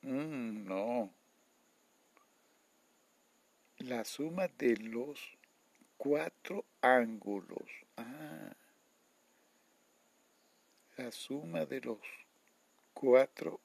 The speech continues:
ángulos que forman dos rectas que se cortan es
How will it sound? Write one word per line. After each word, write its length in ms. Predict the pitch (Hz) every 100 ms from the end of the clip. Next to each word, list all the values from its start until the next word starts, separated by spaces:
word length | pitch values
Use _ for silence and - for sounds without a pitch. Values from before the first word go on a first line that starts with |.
| _ _
ángulos 640 | 120 107 110 98 90 87 - - _
que 160 | - 113
forman 640 | - - 120 127 131 117
dos 180 | 113 120 -
rectas 560 | 73 - _ - - - - _ _ _ _ _ _ _ -
que 120 | 117
se 220 | - 117
cortan 560 | - 120 123 - 143 127
es 340 | 131 123 -